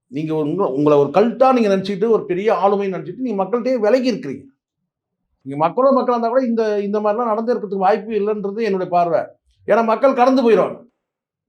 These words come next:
சும்மா ஜே ஜேன்னு கை இது பண்ணாங்க, அவ்வளவுதான் கட்டினா, அப்படி கையை கொடுத்துட்டு அப்படியே வந்து பார்த்தீங்கன்னா, "ரைட், ஓகே" சொல்லிட்டு போயிடும். நீங்க இதை வந்து உள்நோக்கத்தோட இதை வந்து காட்சிப்படுத்தி, படுத்தி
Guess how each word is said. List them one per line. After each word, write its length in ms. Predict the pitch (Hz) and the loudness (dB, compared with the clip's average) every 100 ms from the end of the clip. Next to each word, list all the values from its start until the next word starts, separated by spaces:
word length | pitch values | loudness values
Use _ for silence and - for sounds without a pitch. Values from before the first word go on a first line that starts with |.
| _ | _
சும்மா 340 | - 156 240 233 | -8 0 2 2
ஜே 180 | 233 220 | 2 2
ஜேன்னு 180 | 247 | 2
கை 180 | 240 226 | 2 0
இது 360 | 196 214 190 208 | 2 0 0 0
பண்ணாங்க, 160 | 196 | 0
அவ்வளவுதான் 380 | 208 214 190 202 | 0 0 0 -2
கட்டினா, 180 | 180 180 | -4 -4
அப்படி 460 | 190 175 190 185 175 | -4 -4 -2 -2 0
கையை 440 | 160 165 185 196 | -2 0 2 2
கொடுத்துட்டு 300 | 175 165 190 | 0 -8 -4
அப்படியே 340 | 214 180 190 | -2 0 -2
வந்து 220 | 175 165 180 | 0 -4 -6
பார்த்தீங்கன்னா, 500 | 165 165 202 170 143 | -8 -6 -6 -6 -2
"ரைட், 220 | 175 170 | -4 -2
ஓகே" 360 | 165 175 175 | -6 -2 -4
சொல்லிட்டு 340 | 160 160 165 151 | -4 -6 -8 -8
போயிடும். 200 | 117 - _ _ _ | -10 -18 _ _ _
நீங்க 380 | 113 156 233 226 | -2 2 4 2
இதை 200 | 214 202 | 2 0
வந்து 280 | 208 226 285 269 214 175 147 | 0 -2 -4 -2 0 0 0
உள்நோக்கத்தோட 920 | 196 220 190 190 175 165 180 202 208 202 | -2 0 -2 -4 -6 -4 -2 -2 -2 -4
இதை 180 | 165 | -2
வந்து 520 | 156 147 151 185 170 151 | 0 0 0 -2 -2 -2
காட்சிப்படுத்தி, 800 | 147 170 175 175 147 139 147 160 | -2 -2 -6 -4 -4 -4 -8 -8
படுத்தி 640 | 139 143 135 185 202 196 | -6 -8 -6 -6 -6 -10